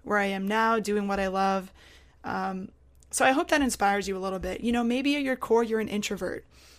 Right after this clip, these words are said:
and you love just being by yourself and being creative on your own and just, like, doing self-care by yourself, whatever it is.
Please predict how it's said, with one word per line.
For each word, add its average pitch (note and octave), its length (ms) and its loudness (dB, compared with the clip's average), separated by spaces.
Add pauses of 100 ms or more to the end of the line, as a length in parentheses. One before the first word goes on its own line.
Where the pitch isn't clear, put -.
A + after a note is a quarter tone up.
(200)
and G#3+ 180 0
you G#3 80 -2
love G#3+ 320 2
just G#3 220 -4
being A3 180 -2
by G#3 120 0
yourself G3 500 0
and G3 220 -4 (360)
being A3 220 0
creative G#3 500 0
on G3 140 0
your G3+ 180 -6
own G3 300 -4
and F#3 180 -10 (380)
just, - 240 0
like, G3+ 260 -2 (340)
doing A3 260 0
self-care G#3 840 0 (120)
by G3 180 -2
yourself, G3+ 460 0
whatever A3+ 320 2
it G#3+ 80 4
is. G#3 380 0